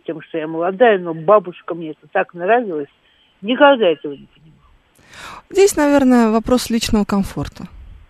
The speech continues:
Speaker 1: Ну, наверное, да.
Speaker 2: Да, и привычек семейных. Спасибо, Анна.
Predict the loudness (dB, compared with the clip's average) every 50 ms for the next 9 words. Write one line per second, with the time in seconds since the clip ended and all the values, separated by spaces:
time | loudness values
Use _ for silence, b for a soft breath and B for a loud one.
0 | _ -4 -2 0 2 4 6 6 8 8 6 4 2 -2 -6 -8 -10 -10 -10 -10
1 | -8 -8 -8 -10 -12 _ -10 -6 -4 -2 0 0 -2 -2 -2 -2 -2 -2 -2 -2
2 | -4 -6 -8 -8 -6 -4 -2 -2 -2 -2 -4 -6 -2 0 0 0 2 0 2 4
3 | 6 6 6 4 2 0